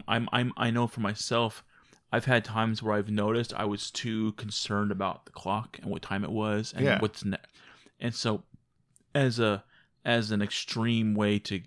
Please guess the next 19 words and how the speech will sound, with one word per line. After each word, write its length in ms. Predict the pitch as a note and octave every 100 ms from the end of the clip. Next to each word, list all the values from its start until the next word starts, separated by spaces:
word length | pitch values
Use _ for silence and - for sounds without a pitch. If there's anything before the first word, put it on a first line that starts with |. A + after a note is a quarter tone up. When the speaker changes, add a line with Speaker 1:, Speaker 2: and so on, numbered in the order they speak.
| _ _ _ _ _ _ -
Speaker 1:
remedy 340 | A2 A#2 G#2
that, 340 | F#2 G2 G2 - _ _ _ _ _
I've 200 | A2 G2
just, 200 | G#2+ G2+
like, 200 | C#2 -
thrown 440 | - - G2 F#2+ F2+
calendar 480 | - F#2+ F2+ D#2
out. 220 | E2+ F#2+ -
Like, 100 | -
I 40 |
don't, 140 | F#2+ - _ - _ _ _
and 180 | - A#2+
then 160 | A#2+ A2+
n-, 160 | A#2+ A2+
now 120 | A#2+
you're 260 | A#2+ G#2+ F#2
completely 400 | - G#2 A#2 F#2
disorganized. 680 | D2 E2+ F2 C2 A#1 - -
Speaker 2:
Yeah. 320 | B2 B2+ F#2